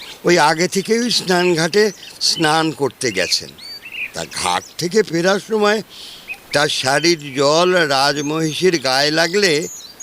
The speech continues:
উনি না দাঁড়িয়েই চলে আসছিলেন, কারণ উনি বুঝতে পারেননি। রানী দেখছেন, একে মলিন কাপড়ে দারিদ্র্য স্পষ্ট, হাতে দুগাছি চুড়ি পলাও নেই।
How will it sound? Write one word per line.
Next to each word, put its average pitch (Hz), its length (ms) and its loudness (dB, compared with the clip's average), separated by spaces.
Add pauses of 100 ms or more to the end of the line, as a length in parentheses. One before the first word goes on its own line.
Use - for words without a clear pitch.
(240)
উনি 226 220 2
না 226 320 4
দাঁড়িয়েই 233 400 -2
চলে 165 340 4
আসছিলেন, 87 540 -6 (840)
কারণ 208 280 2
উনি 226 200 0
বুঝতে 185 460 0
পারেননি। 85 520 -4 (520)
রানী 123 460 0
দেখছেন, 160 680 -2 (560)
একে 120 400 -4
মলিন 165 500 -2
কাপড়ে 196 600 0 (420)
দারিদ্র্য 151 720 0
স্পষ্ট, - 680 -6 (540)
হাতে 147 520 4
দুগাছি 185 680 2
চুড়ি 175 420 4
পলাও 202 420 4
নেই। 123 300 0